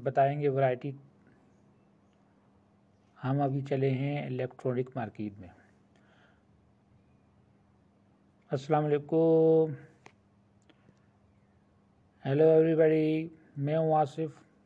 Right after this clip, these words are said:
आप देख रहे हैं मेरा YouTube चैनल आसिफ रोज़ा मीर व्लॉग्स। गाइस, हम आज आए हैं Carrefour में शॉपिंग के लिए। यहाँ पर सेल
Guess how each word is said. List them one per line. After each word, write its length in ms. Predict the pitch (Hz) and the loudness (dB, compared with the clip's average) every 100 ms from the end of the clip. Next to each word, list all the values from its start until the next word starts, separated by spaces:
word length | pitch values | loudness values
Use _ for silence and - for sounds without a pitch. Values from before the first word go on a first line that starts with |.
| _ _ _ - | _ _ _ -2
आप 180 | 143 139 | 0 2
देख 240 | 139 151 | 2 2
रहे 120 | 156 | 2
हैं 60 | 147 | 0
मेरा 240 | 147 143 | 0 0
YouTube 380 | 143 143 143 135 | -2 -6 -10 -4
चैनल 400 | 143 139 160 190 - _ _ _ _ | -2 -2 -4 -10 -16 _ _ _ _
आसिफ 360 | - - 156 143 | -2 -2 -4 -2
रोज़ा 240 | 147 143 | 0 0
मीर 220 | 143 143 135 | -2 -2 -2
व्लॉग्स। 560 | 135 139 190 185 _ _ _ _ _ _ _ _ _ _ _ _ _ _ | 0 0 -2 -8 _ _ _ _ _ _ _ _ _ _ _ _ _ _
गाइस, 360 | 123 139 160 165 | 0 4 6 6
हम 200 | 156 160 | 6 4
आज 220 | 151 139 | 0 2
आए 220 | 147 147 151 | 2 2 -2
हैं 220 | 165 151 | -8 -2
Carrefour 520 | 151 147 139 147 151 | 0 2 0 0 0
में 160 | 151 180 | -4 -8
शॉपिंग 420 | - 135 143 151 | -4 -4 -4 -8
के 120 | 156 | -6
लिए। 260 | 156 175 208 - _ _ _ _ _ _ _ _ _ _ _ _ _ _ _ _ _ _ _ _ _ _ - | -6 -8 -10 -16 _ _ _ _ _ _ _ _ _ _ _ _ _ _ _ _ _ _ _ _ _ _ -8
यहाँ 180 | 139 139 | -2 -2
पर 180 | 135 143 | 0 -2
सेल 360 | 135 143 143 | 0 2 2